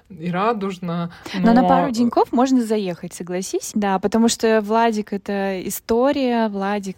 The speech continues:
Speaker 2: это люди, это море, это атмосфера, солёный воздух. Лучше ехать летом, конечно. <laughs> Зимой
Speaker 1: Да.
Speaker 2: это
Speaker 1: Если
Speaker 2: ужас.
Speaker 1: вы туда при-,
Speaker 2: <laughs>
Speaker 1: приезжаете в гости, то вам обязательно понравится.
Speaker 2: А сколько ты прожила, Маш, получается, во Владике?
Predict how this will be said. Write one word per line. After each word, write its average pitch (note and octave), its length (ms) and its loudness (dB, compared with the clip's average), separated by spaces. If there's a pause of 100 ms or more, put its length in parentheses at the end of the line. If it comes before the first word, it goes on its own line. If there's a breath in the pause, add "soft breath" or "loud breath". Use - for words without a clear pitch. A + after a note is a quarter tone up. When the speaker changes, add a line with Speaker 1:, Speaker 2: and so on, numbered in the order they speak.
Speaker 2:
это F#3 220 -6
люди, A#3 640 0
это F#3 320 -4
море, A3+ 840 0
это F#3+ 220 -6
атмосфера, A3+ 840 -2
солёный G#3 420 0
воздух. A3 760 0 (320 loud breath)
Лучше A#3+ 240 0
ехать F3 240 -8
летом, G3 280 -6
конечно. G#3+ 520 -4
<laughs> B3+ 480 2
Зимой G#3+ 360 4
Speaker 1:
Да. F#3 40 2
Speaker 2:
это F3 200 -4 (100)
Speaker 1:
Если G#3+ 260 2
Speaker 2:
ужас. B3 220 2
Speaker 1:
вы G#3+ 80 0
туда G#3 140 4 (100)
при-, G#3 220 0 (140)
Speaker 2:
<laughs> - 140 -20
Speaker 1:
приезжаете A3 760 2
в F3 120 -6
гости, F3+ 680 -2 (380 loud breath)
то F3+ 320 2
вам F3+ 240 -2
обязательно E3 460 -4
понравится. D3+ 580 -6 (320)
Speaker 2:
А A3 80 0
сколько C4+ 320 0
ты - 100 -2
прожила, C4 440 0
Маш, A3+ 260 -4
получается, G#3+ 560 -8
во G#3 60 -8
Владике? G3+ 480 -8